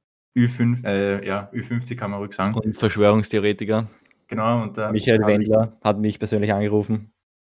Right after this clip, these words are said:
Speaker 1: Richtig. Und da hab ich mir gedacht, ich, ich schalle da jetzt einfach so einen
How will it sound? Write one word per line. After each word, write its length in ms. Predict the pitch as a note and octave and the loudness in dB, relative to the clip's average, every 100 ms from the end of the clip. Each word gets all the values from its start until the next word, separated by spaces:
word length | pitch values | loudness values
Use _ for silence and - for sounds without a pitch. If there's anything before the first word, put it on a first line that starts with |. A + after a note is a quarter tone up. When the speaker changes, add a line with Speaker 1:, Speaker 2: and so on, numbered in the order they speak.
| - | -4
Speaker 1:
Richtig. 440 | F#2+ G2 F2+ - _ _ _ _ _ _ | -4 -4 -8 -10 _ _ _ _ _ _
Und 160 | G2+ G2 | -6 2
da 60 | |
hab 60 | G2+ | 2
ich 100 | G2+ | 2
mir 80 | A2 | 0
gedacht, 360 | G2 F#2+ F#2+ G#2+ | 2 0 0 -6
ich, 400 | F#2+ - - - | -10 -12 -18 -16
ich 260 | F#2+ - | -14 -8
schalle 260 | - F2+ G2 | -2 0 2
da 120 | G2 | 0
jetzt 140 | F#2+ | 0
einfach 340 | F#2+ F#2 G2 - | -2 -4 -6 -8
so 100 | E2+ | -6
einen 460 | F2+ F2+ F2+ F#2+ | -2 0 0 -2